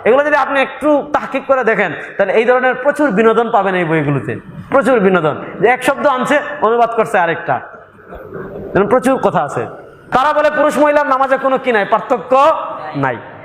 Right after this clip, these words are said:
তো যারা বলে পার্থক্য নাই, তাদেরকে আপনি বলেন, "আচ্ছা, পুরুষ মহিলার নামাজে পার্থক্য নাই, যেভাবে পুরুষ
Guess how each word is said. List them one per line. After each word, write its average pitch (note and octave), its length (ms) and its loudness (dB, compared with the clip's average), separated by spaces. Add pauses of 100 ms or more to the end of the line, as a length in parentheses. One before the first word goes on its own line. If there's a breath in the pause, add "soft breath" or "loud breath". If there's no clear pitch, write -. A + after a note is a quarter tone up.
(180)
তো E3 80 4
যারা A#3+ 300 2
বলে C4+ 220 2
পার্থক্য B3+ 480 0
নাই, G3 220 -2
তাদেরকে B3 260 0
আপনি B3+ 180 -2
বলেন, A3 200 0
"আচ্ছা, G3 180 -4
পুরুষ A3 260 -4
মহিলার A#3 200 2
নামাজে G#3+ 280 0
পার্থক্য G#3+ 420 -2
নাই, F#3 180 0 (300)
যেভাবে G#3 340 2
পুরুষ A3+ 300 0